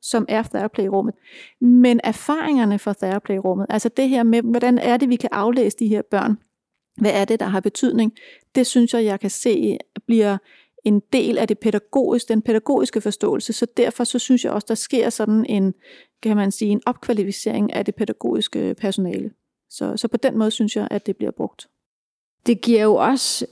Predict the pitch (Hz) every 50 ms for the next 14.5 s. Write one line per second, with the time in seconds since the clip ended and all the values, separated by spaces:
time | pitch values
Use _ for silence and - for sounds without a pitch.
0 | 311 294 277 226 196 202 190 233 294 311 294 262 208 208 190 190 208 220 208 -
1 | - 208 202 196 220 226 226 214 156 175 185 180 180 175 175 180 175 - - -
2 | 50 50 - - - - - - 214 - - - 277 277 269 - 262 254 220 202
3 | 196 196 190 196 196 202 208 202 - 202 190 196 196 190 175 - - - - -
4 | 175 196 180 202 - _ _ _ _ _ _ _ - 202 - 190 196 208 247 254
5 | 277 247 214 190 208 180 165 196 208 208 220 202 196 196 180 196 247 269 - -
6 | - 202 190 - - - 202 185 185 180 180 147 107 156 170 170 185 185 170 -
7 | - - 175 180 202 208 - - - 170 180 175 202 190 196 175 160 202 220 -
8 | 214 180 160 156 175 175 180 165 - - 185 - - - - 175 165 156 - -
9 | 185 190 185 196 190 180 190 175 156 170 185 - - 180 170 - 185 180 185 185
10 | 190 185 180 175 170 160 170 170 - - 220 202 214 190 - 185 170 180 156 175
11 | - - - 185 - - - 185 180 - - - - - - 208 190 196 208 185
12 | - 254 214 - - 202 - _ _ - - - - - 190 170 87 180 - -
13 | - - - - _ _ _ - - - - - 202 185 202 196 - 202 196 196
14 | 185 180 - 190 - 185 - - 190 -